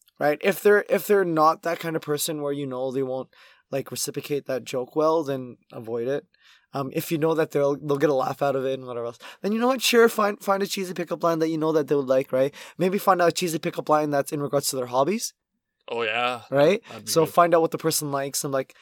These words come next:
Speaker 1: trying to find a, try and make a joke in regards to, like, something like that, right? So it's like, "Ah, I get it. Okay, you, you've been listening, blah, blah, blah, whatever else." So maybe, maybe a cheesy pickup line like that, 'cause it shows that you're, you've been listening to their interests or whatever else.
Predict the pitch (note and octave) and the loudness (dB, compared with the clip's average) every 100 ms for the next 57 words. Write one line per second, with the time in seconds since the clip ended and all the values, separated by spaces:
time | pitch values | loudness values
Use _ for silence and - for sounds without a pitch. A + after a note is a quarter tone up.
0 | _ _ - D3+ D3 D3 C#3 - - E3 | _ _ -6 -4 -2 -2 -2 -6 -2 2
1 | D#3+ D#3 D3 C#3+ C3 - D#3 D#3 C3 D3 | 2 2 -2 -4 -8 -4 -2 -2 0 0
2 | D3+ - _ D3 C3+ C#3 C3+ C3+ - B2+ | 0 -4 _ -12 -6 -4 -2 -2 -4 -6
3 | A#2+ - - _ - D#3+ B2 A2 B2 C#3+ | -8 -12 -20 _ -6 -4 -6 -6 -2 -2
4 | A#2+ B2+ - D3 D3+ - G#3 A3 F#3 F#3 | -2 -4 -2 -2 -2 0 0 2 0 0
5 | G3 - F3 F3+ D#3+ D#3+ D#3 D#3 D#3+ D#3+ | -2 -2 -6 -2 -2 -2 -4 -4 -4 -4
6 | F#3 E3 - D#3 D#3 D#3+ E3 C3+ C#3 D3 | -2 -2 -4 -4 -8 -8 -8 -2 0 2
7 | C3+ C3+ C3 B2+ A#2+ B2+ - - - - | 0 -2 -4 -4 -4 -6 -10 -18 -20 -20
8 | - C#3+ C#3+ F3 G#3 G3+ F3+ F#3 G3 F#3+ | -8 -4 -2 0 2 2 2 0 2 2
9 | E3 D#3+ D#3+ E3+ D3+ C3 C#3 C#3+ C3+ B2+ | 0 -2 -2 -4 -4 -2 -2 -4 -8 -8
10 | A2 B2+ D3 D3+ C#3 C3+ - C#3 C3+ C3 | -4 0 0 -2 -2 -2 -2 -4 -2 -4
11 | B2 B2 A2+ _ - C#3 A#2 A#2+ B2 - | -4 -6 -10 _ -10 -10 -10 -10 -8 -8
12 | B2+ - B2 B2+ B2 A2+ A#2+ A2+ A#2 A#2 | -10 -6 -4 -4 -6 -10 -8 -8 -8 -8
13 | G#2+ A#2+ - | 4 4 4